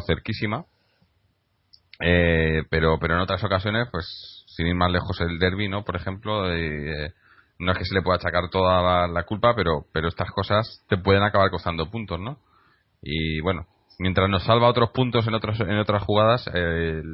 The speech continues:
tendría, es una cosa que, que está claro que tiene que mejorar o tiene que trabajar en ello, ¿no?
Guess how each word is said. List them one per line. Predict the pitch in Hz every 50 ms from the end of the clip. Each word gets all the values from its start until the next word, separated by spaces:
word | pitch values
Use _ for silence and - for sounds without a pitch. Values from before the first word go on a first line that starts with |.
| - - _ _ -
tendría, | 85 85 85 87 90 92 90 87 85 80 78 76 71
es | 67 92 -
una | 95 92 87
cosa | - 92 - 92
que, | - - 95 87 80 76 - - _ _ _ _ _ _ _ _ _ -
que | 95 90
está | - 101 95 95
claro | 104 107 107 110
que | 98 98
tiene | 87 95 98 101 90
que | 92 90
mejorar | 85 80 78 80 80 82 82 76 76
o | 73
tiene | - 87 85 80
que | 82
trabajar | - 78 76 76 73 - 80 78
en | 76 78 78
ello, | 76 69 69
¿no? | 73 113 135